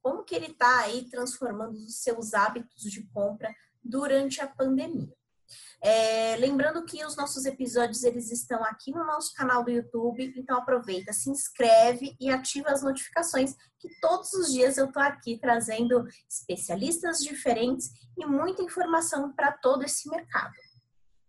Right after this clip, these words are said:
Você também pode acompanhar os nossos programas lá nas plataformas de podcast. Então, se você é o fã do podcast, também dá pra acompanhar todas as informações da Food Connection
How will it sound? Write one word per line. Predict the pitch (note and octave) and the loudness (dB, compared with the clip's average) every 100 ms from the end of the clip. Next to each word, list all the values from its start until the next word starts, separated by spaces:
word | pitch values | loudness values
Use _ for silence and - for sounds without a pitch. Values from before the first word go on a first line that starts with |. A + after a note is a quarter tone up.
| _ _ - | _ _ -10
Você | A3 A3 B3+ | -6 0 0
também | B3 B3 B3 | 2 2 2
pode | B3 | 2
acompanhar | B3+ B3+ B3 B3 A3 A3+ C4+ - - | 2 -2 -2 -2 0 0 -2 -12 -14
os | A#3 | -4
nossos | A#3+ A#3+ - | 0 0 -2
programas | A#3 G#3+ A#3+ B3 A#3 | -2 2 2 4 2
lá | B3 | 0
nas | A#3+ - - | 0 -4 -4
plataformas | C4+ C4+ - B3 B3+ B3 | -6 -6 -2 0 2 -2
de | B3 - | -2 0
podcast. | A#3+ A#3+ - F#3 F#3+ - | 0 0 -6 -6 -6 -8
Então, | - | -8
se | - | -4
você | B3+ C4 B3+ | -4 -2 2
é | |
o | B3+ | 0
fã | C4 - C#4+ D#4 | 0 -4 -4 -4
do | D#4 | -2
podcast, | C#4 B3+ - A#3+ C4 - - - - _ - | -2 -2 2 4 6 2 -10 -20 -20 _ -2
também | A#3 A#3 B3 | 2 2 2
dá | B3 | 0
pra | B3 | 0
acompanhar | B3 A#3+ B3 G#3+ G#3 A3+ - - _ | 0 0 0 0 0 -2 -6 -20 _
todas | C4 C4 C4+ | 6 8 4
as | B3+ | 2
informações | C4+ C4+ C4 B3 - A#3+ A#3 | 0 0 4 4 4 0 2
da | A#3+ | 0
Food | A#3 A#3 - | 0 -8 -4
Connection | B3+ A3 A3 - A#3 | -2 -2 -4 -4 -6